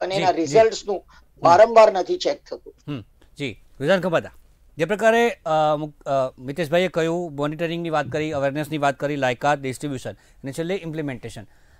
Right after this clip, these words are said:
Speaker 2: આપ શું, શું માનો છો, જે પ્રકારે તમને જે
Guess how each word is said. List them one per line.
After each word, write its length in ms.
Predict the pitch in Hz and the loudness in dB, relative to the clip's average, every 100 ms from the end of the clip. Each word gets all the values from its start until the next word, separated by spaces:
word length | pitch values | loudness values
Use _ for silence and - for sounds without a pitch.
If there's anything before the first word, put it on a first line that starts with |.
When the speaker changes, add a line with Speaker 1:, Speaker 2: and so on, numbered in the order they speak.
| - - | -20 -2
Speaker 2:
આપ 240 | 135 208 - - _ - | 4 4 4 -12 _ -6
શું, 120 | 208 190 - - | -6 -6 -10 -8
શું 100 | 185 | -4
માનો 220 | 165 160 | -4 -4
છો, 100 | 156 | -6
જે 100 | 156 | -6
પ્રકારે 240 | 151 151 | -4 -4
તમને 360 | 147 143 147 135 _ - | -4 -6 -8 -10 _ -16
જે 180 | 117 | -4